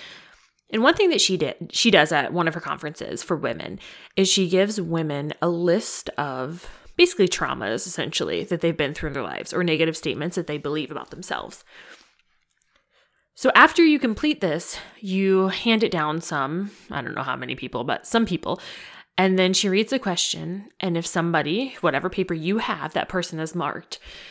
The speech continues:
that they agree with that statement or they've been through that, then you raise your hand. So going all through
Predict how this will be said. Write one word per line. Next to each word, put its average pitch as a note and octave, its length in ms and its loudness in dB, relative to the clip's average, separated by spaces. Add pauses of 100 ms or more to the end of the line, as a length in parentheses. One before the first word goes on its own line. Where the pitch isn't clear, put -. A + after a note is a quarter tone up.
(120)
that - 200 -2
they E3+ 140 4
agree D#3 240 0
with E3 140 -4
that - 180 -6
statement D3+ 400 -6
or D3 100 -6
they've D#3 240 -6
been C#3+ 200 -8
through D#3 220 -8
that, - 180 -4
then E3 220 -6
you D#3+ 100 -6
raise D3+ 200 -4
your D#3+ 80 -8
hand. G3+ 380 -10 (1400)
So B3 140 0
going A#3+ 240 4
all A#3 240 10
through G#3 640 4